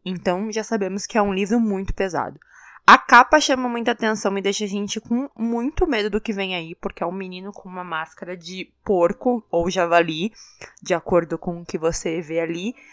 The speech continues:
e tá escrito, "Há pecados que só podem ser lavados com sangue." O livro conta a seguinte história. Um corpo de uma menina de quatorze anos é encontrado, encontrado com os pulsos cortados, cabelo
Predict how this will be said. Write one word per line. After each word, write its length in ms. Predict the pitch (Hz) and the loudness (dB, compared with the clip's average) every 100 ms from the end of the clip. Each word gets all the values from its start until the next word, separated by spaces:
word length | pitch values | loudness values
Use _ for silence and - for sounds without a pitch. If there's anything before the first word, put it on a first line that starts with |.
| - - - | -20 -18 -4
e 80 | |
tá 140 | 202 202 | 6 8
escrito, 400 | 208 190 - - | 8 2 0 6
"Há 140 | 202 | 6
pecados 560 | - 220 - 208 202 - | 8 4 8 8 8 4
que 80 | - | 2
só 80 | 214 | 4
podem 320 | - 196 208 | 6 6 4
ser 140 | 233 | 4
lavados 400 | 196 196 180 180 | 4 6 6 4
com 180 | - 208 | -2 -2
sangue." 560 | 196 - 160 156 123 - _ - | 0 0 0 -2 -8 -12 _ 0
O 140 | 226 262 | 4 6
livro 540 | 254 277 339 330 - _ - | 4 4 2 0 -2 _ 2
conta 340 | 285 277 277 | 2 4 6
a 80 | 262 | 4
seguinte 340 | - 220 247 | 4 0 0
história. 480 | 294 - 151 131 - _ | 0 4 6 6 2 _
Um 140 | 208 | 4
corpo 260 | - 262 - | 10 8 8
de 60 | |
uma 140 | 320 311 | 2 4
menina 260 | 302 269 | 2 0
de 100 | 254 | 0
quatorze 400 | - 240 247 240 | 2 4 4 6
anos 220 | 226 226 220 | 4 4 4
é 60 | |
encontrado, 680 | 220 233 214 - 175 170 - - - - 202 | 2 2 0 0 0 0 -2 -12 -20 -12 -6
encontrado 440 | 202 196 190 214 | -2 4 6 6
com 160 | - 220 | 2 0
os 120 | - | 2
pulsos 360 | 247 277 - | 2 2 0
cortados, 560 | - 247 214 185 170 190 | 2 2 6 8 8 4
cabelo 560 | - 220 190 233 269 | 2 4 8 8 8